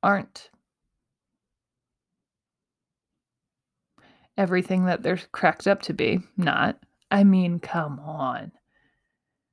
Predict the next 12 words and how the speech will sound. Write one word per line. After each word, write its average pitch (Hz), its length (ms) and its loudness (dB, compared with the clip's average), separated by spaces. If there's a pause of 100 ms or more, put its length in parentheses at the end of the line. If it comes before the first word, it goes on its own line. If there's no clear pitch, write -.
(680)
They're 190 280 8
amazing. 156 640 -2 (920)
They 190 340 2 (240)
fuel 190 1080 2 (1040)
your 175 600 2 (180)
passion 185 680 2
for 190 280 2
this - 400 -4
life, 170 680 4
but - 220 -2 (1200)
that 180 580 4
route 185 640 4